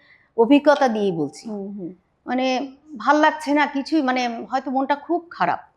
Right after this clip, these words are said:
Speaker 2: হুম।
Speaker 1: কিন্তু হয়তো ওই ক্লাস করাতে হবে। হুম,
Speaker 2: হুম।
Speaker 1: ক্লাসটা যেই, যেই মাত্র শুরু করলাম, বাস তখন তার কোনো চিন্তা ভাবনা নেই। এই যে করিয়ে গেলাম এক ঘন্টা, দেড় ঘন্টা, বাস একদম সুন্দর, মানে একটা মাইন্ডটা ফ্রেশ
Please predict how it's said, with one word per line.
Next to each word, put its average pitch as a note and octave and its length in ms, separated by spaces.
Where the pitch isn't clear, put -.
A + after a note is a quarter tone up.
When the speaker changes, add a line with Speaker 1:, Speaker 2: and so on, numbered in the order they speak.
Speaker 2:
হুম। F#3+ 200
Speaker 1:
কিন্তু D#4 400
হয়তো B3 240
ওই C4 80
ক্লাস B3+ 360
করাতে G#3+ 340
হবে। F#3+ 320
হুম, C4+ 280
Speaker 2:
হুম। G3 260
Speaker 1:
ক্লাসটা A#3 380
যেই, C4+ 360
যেই C4 200
মাত্র E4+ 440
শুরু E4 260
করলাম, D#4 420
বাস A#3+ 160
তখন D4 220
তার F4+ 140
কোনো E4+ 220
চিন্তা E4 260
ভাবনা B3 320
নেই। F3 220
এই E4 240
যে F#4+ 100
করিয়ে D#4+ 340
গেলাম C#4 260
এক A#3 180
ঘন্টা, A#3 340
দেড় A3+ 180
ঘন্টা, F3+ 400
বাস B3 240
একদম C#4+ 440
সুন্দর, E4+ 640
মানে A#3 280
একটা A3 180
মাইন্ডটা A3+ 360
ফ্রেশ D#4 540